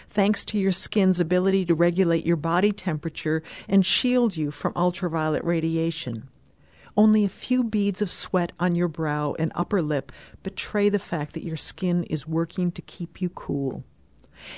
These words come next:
As you flick away the fly that has tried to settle on your face, you don't give a thought to the way your skin is protecting you from microorganisms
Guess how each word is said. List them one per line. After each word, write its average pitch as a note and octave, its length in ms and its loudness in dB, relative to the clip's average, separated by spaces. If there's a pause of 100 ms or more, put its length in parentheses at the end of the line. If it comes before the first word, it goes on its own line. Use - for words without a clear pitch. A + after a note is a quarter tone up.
As G#3 160 4
you G#3+ 60 6
flick D#4 320 0
away A3 320 6
the F#3+ 100 2
fly F3+ 560 0 (220)
that F#3 100 4
has F#3 160 0
tried G3 320 0
to F3+ 60 -4
settle F#3 340 0
on E3+ 160 2
your E3+ 140 0
face, F3+ 440 2 (200)
you A3+ 120 4
don't C4 220 6
give C4 160 2
a G#3+ 60 2
thought - 480 0
to - 160 -2
the E3 100 -2
way E3+ 160 0
your E3 220 -2
skin - 400 -2
is D#3 120 -2
protecting - 640 -6
you E3 140 0
from F3 240 0
microorganisms E3 1300 0